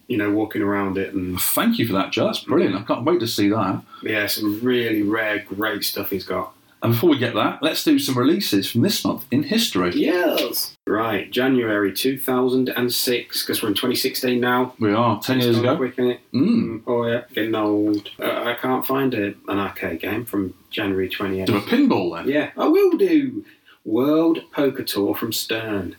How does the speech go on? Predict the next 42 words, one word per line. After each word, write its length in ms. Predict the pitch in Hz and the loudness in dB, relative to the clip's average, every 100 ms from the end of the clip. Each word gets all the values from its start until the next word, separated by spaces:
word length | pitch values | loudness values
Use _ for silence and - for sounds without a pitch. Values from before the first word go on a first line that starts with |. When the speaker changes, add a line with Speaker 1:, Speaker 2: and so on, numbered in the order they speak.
| - | -4
Speaker 2:
Never 240 | 104 113 147 | -2 2 2
heard 100 | 226 | 2
of 60 | |
that 180 | 123 151 | 0 -2
one. 220 | 110 156 - | -2 -2 -4
Speaker 1:
Mm. 500 | - 117 120 120 113 104 - - | -6 0 0 2 0 -4 -6 -6
I, 160 | - - 156 | -6 -4 -4
I've 240 | 147 147 | -4 0
listened 300 | 170 - 151 | -2 0 -2
to 60 | - | -2
the 120 | 135 | -2
Arcade 240 | 127 131 | 0 -2
Heroes 280 | 131 127 110 | 0 0 0
podcast, 480 | - 120 - - - | -4 -6 -4 -6 -2
and 100 | 127 | 0
they 100 | 139 | 2
were, 120 | 143 143 | 0 0
they 140 | 143 | 0
were 140 | 143 | 0
sort 280 | - 147 139 | 0 0 -2
of 120 | 131 | -4
talking 380 | - 151 143 131 | -2 -2 0 0
about 260 | 131 135 131 | 0 -2 -2
how 240 | 135 127 | -2 -2
Stern 560 | 117 - 151 143 135 120 | -2 -4 -2 0 0 0
in 140 | 120 | 0
the, 100 | 117 | 0
like, 340 | 117 120 120 123 | -2 -2 -2 -2
early 280 | 123 113 | -2 -2
twen-, 420 | 107 - 120 120 - | -4 -4 -2 -4 -4
two 220 | - 113 | -4 -4
thousands, 800 | 123 117 110 107 104 104 - - - - _ _ - | -2 0 0 2 2 2 0 -8 -18 -20 _ _ -2
they 60 | |
were 80 | 123 | 0
getting 240 | 131 123 123 | 0 0 0
a 40 | |
bit 300 | 120 117 - | -2 -4 -4
sort 220 | - 113 110 | -4 -2 -2
of 100 | 98 - - - | -2 -4 -8 0
Speaker 2:
Lackluster. 840 | 117 120 117 117 117 - 107 92 - | 0 2 4 2 2 -2 -2 -2 -6
Speaker 1:
Yeah. 420 | 117 120 117 139 | -8 -4 -2 2
Speaker 2:
Yeah. 300 | 156 120 117 | 4 2 0